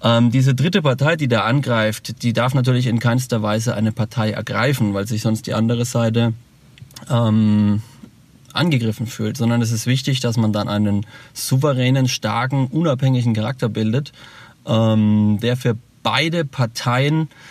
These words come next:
sozusagen als, als Widerstand des, äh,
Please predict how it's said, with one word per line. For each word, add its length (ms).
sozusagen 1000
als, 640
als 500
Widerstand 720
des, 360
äh, 720